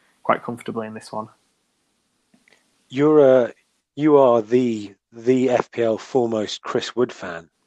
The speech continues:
Speaker 2: What do you think about, I mean, he scored a goal this week. What do you think about him for the rest of the season?
Speaker 1: I mean, yeah, he's a ve-, he's a very good player, and I think,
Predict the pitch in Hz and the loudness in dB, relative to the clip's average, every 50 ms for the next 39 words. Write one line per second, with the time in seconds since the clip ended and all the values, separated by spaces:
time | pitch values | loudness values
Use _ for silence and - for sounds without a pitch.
0 | _ _ _ _ _ _ _ - 135 135 - - 127 - 151 131 127 120 120 120 | _ _ _ _ _ _ _ -6 -6 -6 -6 -8 -6 -6 -4 -2 0 2 2 2
1 | 117 120 120 120 117 113 120 - 127 127 127 - - 160 143 123 - 135 120 120 | 2 0 -2 -2 -4 -6 -8 -10 -10 -10 -10 -4 -2 0 0 2 4 4 4 4
2 | 113 120 113 - - 127 123 127 123 - - - 135 123 - - 127 - 139 123 | 2 0 -4 -4 -2 -2 -2 -2 -4 -8 -10 -10 -10 -10 -10 -12 -12 -10 -10 -10
3 | 127 - 123 113 - 80 117 123 120 113 107 _ _ _ _ _ _ _ _ - | -4 -2 -2 -2 -2 -2 -6 -6 -6 -8 -12 _ _ _ _ _ _ _ _ -8
4 | 110 117 120 117 - - - - 101 - - 123 131 123 95 85 87 87 _ _ | -4 -2 -2 -2 -2 -4 -10 -16 -16 -10 -10 -8 -10 -10 -12 -18 -20 -20 _ _
5 | _ _ - _ _ _ _ _ _ _ _ _ _ _ - 143 160 170 170 170 | _ _ -20 _ _ _ _ _ _ _ _ _ _ _ -6 -4 -2 0 0 2
6 | 180 196 220 214 180 160 160 - 175 - - 147 139 147 170 165 196 196 196 196 | 2 2 2 2 2 0 -2 -4 -4 -4 -2 -2 -2 -2 -2 0 0 -2 0 -2
7 | 180 165 - - 139 147 156 143 127 123 120 117 107 - - - 127 127 131 131 | -4 -6 -4 -2 0 2 2 2 2 2 2 -2 -4 -8 -10 -10 -10 -8 -10 -12
8 | 127 127 127 127 127 120 - - _ _ _ _ _ _ _ _ _ _ _ _ | -12 -10 -10 -8 -10 -10 -12 -16 _ _ _ _ _ _ _ _ _ _ _ _
9 | _ _ _ _ _ - - 165 - _ - 185 190 185 170 - _ _ - - | _ _ _ _ _ -4 -4 -4 -4 _ -2 -2 -2 -2 -6 -14 _ _ -20 -20